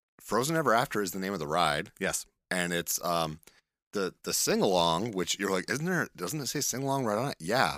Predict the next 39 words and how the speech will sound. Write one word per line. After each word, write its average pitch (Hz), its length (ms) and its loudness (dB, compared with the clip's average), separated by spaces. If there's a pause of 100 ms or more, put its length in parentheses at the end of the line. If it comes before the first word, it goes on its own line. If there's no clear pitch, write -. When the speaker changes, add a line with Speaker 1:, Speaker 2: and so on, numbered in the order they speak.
Speaker 1:
because - 220 -4
Speaker 2:
For 107 40 2
the 104 100 0
first - 300 -2
time 110 220 0
in 104 100 -4
forever. 90 460 -2 (600)
Speaker 1:
a 98 60 4
celebration 107 800 2
sing-along 90 480 2
or 82 80 0
some, 90 220 -2
a 87 100 0
sing-along 107 440 2
celebration. 90 640 0
Yeah. 82 240 -2 (220)
Speaker 2:
Mm-hmm. 127 320 -10 (260)
Speaker 1:
But, 104 160 2 (180)
you 165 100 0
know, 95 220 2 (300)
we, 156 180 4 (100)
we 165 100 2
made 175 160 4
a 180 40 2
mistake. 117 440 0
We 110 120 -2
can 151 220 -2
own 107 200 0
the 123 80 -2
mistake. 90 460 -2
Speaker 2:
Yeah. 123 160 2 (160)
Speaker 1:
We 120 100 0
were 110 180 2
a 107 60 2
little 117 200 -2
frustrated 95 560 0
after 90 220 -2
spending 95 360 -4
an 92 80 -6